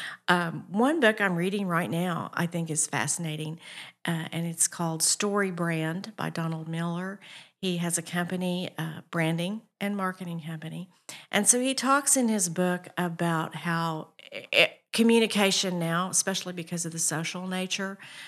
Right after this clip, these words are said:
of how we put ourselves out in the marketplace, is all about building stories, and how since time immemorial, people have responded best. Um, all we have to do is go back to our Bible and our other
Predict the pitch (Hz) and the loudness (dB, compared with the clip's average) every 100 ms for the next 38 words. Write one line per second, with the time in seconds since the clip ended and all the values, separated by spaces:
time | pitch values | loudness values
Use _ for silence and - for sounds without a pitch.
0 | - 170 165 160 170 170 170 160 165 - | -4 -2 -2 -2 -2 -2 -2 -4 -6 -4
1 | 175 175 - 175 165 175 170 170 170 165 | -2 -2 -2 -4 -2 -2 -2 -2 -2 -2
2 | 160 160 - - 175 170 - - - - | -2 -4 -10 -6 -4 0 0 -2 -14 -10
3 | - 180 175 165 170 160 107 170 156 165 | 2 4 6 6 4 4 2 0 0 0
4 | 156 - 160 160 190 214 - - _ - | -2 -2 -2 -2 -2 -4 -6 -12 _ -4
5 | 170 160 165 165 170 - - 170 165 - | 0 0 0 -4 -6 -4 -4 -2 -2 -4
6 | _ _ - 202 196 185 - 180 170 170 | _ _ -4 0 2 2 0 0 0 0
7 | 170 175 175 175 180 170 160 160 160 156 | -2 -2 -6 -6 -8 -6 -8 -6 -4 -2
8 | - 165 160 160 156 151 147 165 185 - | -2 -2 -4 -4 -6 -6 -4 -2 -2 -2
9 | - - - - _ _ - 156 147 151 | -4 -12 -20 -20 _ _ -8 -6 -6 -10
10 | - 170 170 185 175 160 156 165 170 160 | -4 -2 0 0 -2 -4 -4 -2 -2 -2
11 | - 170 160 165 156 - 165 165 165 - | -2 -4 -4 -4 -4 -4 -2 -4 -6 -8
12 | 156 156 156 156 156 156 160 175 180 - | -6 -4 -4 -4 -2 0 0 -2 -4 -4
13 | 160 151 147 143 147 - - 160 170 170 | -4 -2 -4 -4 -6 -6 -2 0 0 -2
14 | 156 | -4